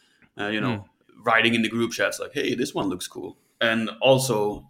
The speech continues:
Speaker 1: how it looks, like, the design. That's probably what got to me, you know. And it's Teenage Engineering, which we love, and Scandinavian Mind, we're well aware of them. Uh, we talked with their co-founder and C E O. Uh, so, uh, yeah, <laughs> that's basically it. It reached out to me. That says a lot,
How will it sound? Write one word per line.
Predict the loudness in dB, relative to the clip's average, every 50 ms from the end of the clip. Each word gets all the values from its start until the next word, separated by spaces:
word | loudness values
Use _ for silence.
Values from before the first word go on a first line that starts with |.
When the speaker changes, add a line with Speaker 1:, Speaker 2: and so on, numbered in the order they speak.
| _ _ _ _ -18 -14 -2
Speaker 1:
how | 2 4 4 4
it | 4 4
looks, | 6 8 8 8 6 4 -2 -4
like, | -4 -4 -4
the | -6 -8
design. | -6 -4 -2 0 0 0 -2 -4
That's | -4 -4 -2
probably | -2 -2 -2 -2 -4
what | -6 -6 -8 -8 -6 0
got | 2 2 2 0 -2
to | -10
me, | -10 -10 -10
you | -10 -8
know. | -10 -10 -12 -14 _ _ _ _ _ _ -8
And | -6 -6 -6
it's | -6 -8 -6
Teenage | -2 2 4 4 4 4 4
Engineering, | 4 4 6 6 4 4 2 0 -2 -4
which | -6 -8 -8 -10 -12 -10
we | -10 -10 -6
love, | -2 -2 0 0 -2
and | -4 -8 -10 -12 -12 -12
Scandinavian | -10 -8 -8 -8 -8 -6 -6
Mind, | -6 -6 -6 -6 -6
we're | -6 -2
well | -2 0 0
aware | 0 0 0 0 0
of | -2 -2
them. | -4 -4 -4 -6 -10 -12 -14 -20 _ _ _ _ _ _ -14 -12
Uh, | -10 -10 -10
we | -8
talked | -6 -6 -6 -6 -6 -10
with | -14 -12
their | -10 -8 -8 -8 -8
co-founder | -8 -8 -8 -6 -6 -6 -8 -6 -6 -8 -8
and | -8 -8
C | -10 -8 -8 -8
E | -6
O. | -8 -8 -10 -12 _ _ _ _ _ _ _ _ _ _ _ _ -16 -14 -10 -6
Uh, | -6 -4 -4 -4 -6
so, | -10 -12 -12 -10 -10 -8 -6 -6 -4 -4
uh, | -2
yeah, | -2 0 0 0 -2 -4 -8
<laughs> | -4 -2 -2 -2 0 2
that's | 4 4 4 4 4
basically | 6 6 6 6 6 6 6 6
it. | 6 6
It | 6
reached | 8 10 10 10 10 8
out | 8 8 8 8
to | 6 4
me. | 4 4 2
That | -2 -2 0
says | 0 -2 0
a | 0
lot, | 2 2 2 0 -2 -8 -14